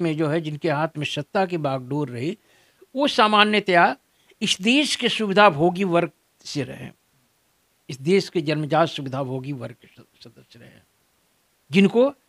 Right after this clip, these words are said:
वर्ण व्यवस्था के तहत जो है, तमाम सुविधाएं मिली हुई थी। जिस वर्ण व्यवस्था की बात हम करते हैं, उस वर्ण व्यवस्था क्या है? वो वर्ण व्यवस्था basically जो है, संपदा और संसाधनों के बंटवारे की व्यवस्था रहे,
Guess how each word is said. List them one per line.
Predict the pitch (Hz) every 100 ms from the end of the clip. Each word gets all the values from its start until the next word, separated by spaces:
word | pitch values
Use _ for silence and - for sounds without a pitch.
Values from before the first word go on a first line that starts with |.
| _ _ _
वर्ण | 135 220 247
व्यवस्था | 190 190 185 196
के | 185
तहत | 180 160 175
जो | 170
है, | 165
तमाम | 156 147 147 156
सुविधाएं | - 147 127 139 156
मिली | 123 117 131
हुई | - 135
थी। | - _ - _ _ _ _ _ _ _ _ _ _ _ _ _ _ -
जिस | 165 240
वर्ण | 226 233
व्यवस्था | 214 214 214 220 226
की | 196
बात | 180 196 190
हम | 185
करते | 170 151 190
हैं, | 175
उस | 175 170
वर्ण | 170 180
व्यवस्था | 170 165 160 -
क्या | 175 180 170
है? | 190 - _ _ _
वो | 233
वर्ण | 196 202
व्यवस्था | 202 190 185 180 202
basically | 165 160 - 185 208
जो | 170
है, | 160 196 - _ _ -
संपदा | - 190 190 208 214
और | 202
संसाधनों | 196 185 170 - 160 151 156 160 190
के | 160
बंटवारे | 147 135 131 131 135
की | 131
व्यवस्था | 123 120 - - 123
रहे, | 110